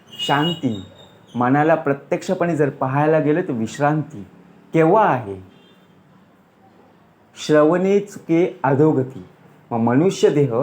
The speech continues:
हा अधोगतीला लागलेला आहे. मग ज्या अधोगतीला लागलेला आहे, ज्या विषय वासनेमध्ये अडकलेला आहे,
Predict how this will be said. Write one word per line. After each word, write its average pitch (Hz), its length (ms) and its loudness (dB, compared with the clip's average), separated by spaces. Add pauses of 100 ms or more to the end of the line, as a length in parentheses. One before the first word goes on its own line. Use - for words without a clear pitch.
(360)
हा 156 80 -2 (180)
अधोगतीला 196 640 2
लागलेला 101 440 -4
आहे. - 240 -16 (1400)
मग 143 240 4 (600)
ज्या 160 180 4 (140)
अधोगतीला 220 680 4
लागलेला 123 420 0
आहे, 95 280 -6 (420)
ज्या 147 180 4
विषय 131 360 2
वासनेमध्ये 208 680 2
अडकलेला 123 540 0
आहे, 92 300 -12